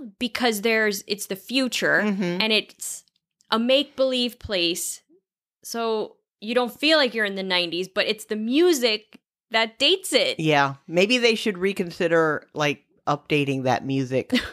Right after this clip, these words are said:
Speaker 1: <laughs>
Speaker 2: a little bit. Just
Speaker 1: Or
Speaker 2: a little
Speaker 1: maybe
Speaker 2: bit.
Speaker 1: that's the appeal. Like, it's like, "Oh, here we go." But
Speaker 2: Then there is that. There is that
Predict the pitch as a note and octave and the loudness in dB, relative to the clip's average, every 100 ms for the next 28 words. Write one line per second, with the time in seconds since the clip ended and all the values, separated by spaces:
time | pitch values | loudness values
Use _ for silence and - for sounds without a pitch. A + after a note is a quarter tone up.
0 | - _ _ - C#3+ C#3 A#2 A#2 G2+ - | -16 _ _ -2 0 0 0 -2 -4 -8
1 | _ - G3+ A#3+ G#3+ - A2+ C4+ C#4+ - | _ -2 0 0 2 2 2 2 0 -2
2 | D4+ C#4+ C#4+ D#4 E4+ A#3 F#3+ F3+ - A3+ | -4 -4 -2 0 2 2 2 -2 -6 -14
3 | A#3+ F4 A3 F#3+ G#3 A#3 A#3 B3+ A#3 G3 | -8 -4 -2 -4 -4 -6 -2 0 2 0
4 | G#3 G#3 G#3+ F#3 - E3+ F#3+ F3+ F3 E3+ | -4 0 2 2 -4 2 2 6 6 6
5 | E3+ D#3+ E3 B2+ - D3 D3 D3 C#3 C#3 | 4 4 4 4 2 0 2 2 2 2
6 | C3+ | 0